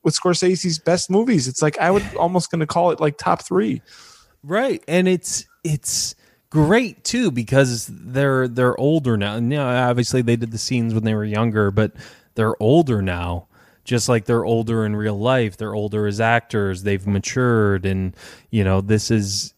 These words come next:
Speaker 2: <sighs> the, the, you know, kind of their last hurrah,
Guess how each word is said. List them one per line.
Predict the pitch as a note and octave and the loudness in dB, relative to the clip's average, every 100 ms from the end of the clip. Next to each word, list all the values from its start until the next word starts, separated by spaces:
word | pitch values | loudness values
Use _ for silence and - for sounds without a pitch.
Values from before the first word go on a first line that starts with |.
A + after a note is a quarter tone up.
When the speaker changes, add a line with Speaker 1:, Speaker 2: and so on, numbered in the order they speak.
| _ _ | _ _
Speaker 2:
<sighs> | _ - - D#2+ | _ -12 -6 -6
the, | C3+ A#2+ | 0 0
the, | A2 A#2 | 0 -2
you | A2+ C3 | -2 -2
know, | A2 G2 | -2 -2
kind | B2 A#2+ | 0 2
of | G#2+ | 4
their | A2 G#2 | 2 2
last | G#2+ A2 A2 - - - _ - | 2 2 0 -4 -12 -16 _ -4
hurrah, | B2+ A#2 G#2+ A2 A2+ G2 F2 F2 | 2 4 4 6 6 4 0 -4